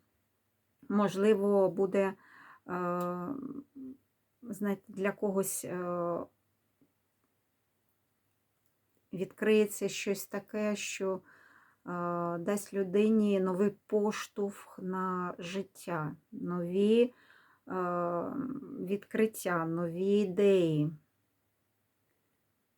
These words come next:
дасть сили. І сьогодні ця сила буде проявлятися.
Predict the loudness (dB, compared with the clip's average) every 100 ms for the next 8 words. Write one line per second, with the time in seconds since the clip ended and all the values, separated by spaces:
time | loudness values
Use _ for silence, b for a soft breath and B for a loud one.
0 | _ _ _ -2 2 2 2 0 2 8
1 | 10 10 8 4 0 -6 _ _ _ _
2 | _ _ _ _ _ -8 -4 0 2 4
3 | 2 0 -2 -2 0 4 4 4 0 0
4 | -2 0 0 2 0 0 -2 -8 -10 -12
5 | -12 -14